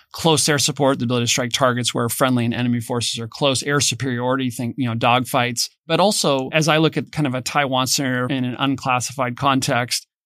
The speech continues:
it seems to me one of the most important things we as Americans, uh, need from the U S Air Force, maybe arguably the most important thing,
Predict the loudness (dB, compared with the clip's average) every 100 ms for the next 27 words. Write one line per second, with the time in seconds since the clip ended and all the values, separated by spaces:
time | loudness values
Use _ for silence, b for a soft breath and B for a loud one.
0 | _ 2 6 4 4 4 6 4 4 0
1 | 4 6 6 6 4 4 2 2 -4 -4
2 | -4 -4 -6 -4 -4 -4 -2 0 -2 -2
3 | 0 0 -2 -2 -2 -2 -2 -4 -2 0
4 | 0 0 -2 -2 0 0 -2 -2 -2 -2
5 | 0 2 2 2 4 4 4 2 2 2
6 | 4 4 2 -2 -4 -6 -6 -10 -10 -12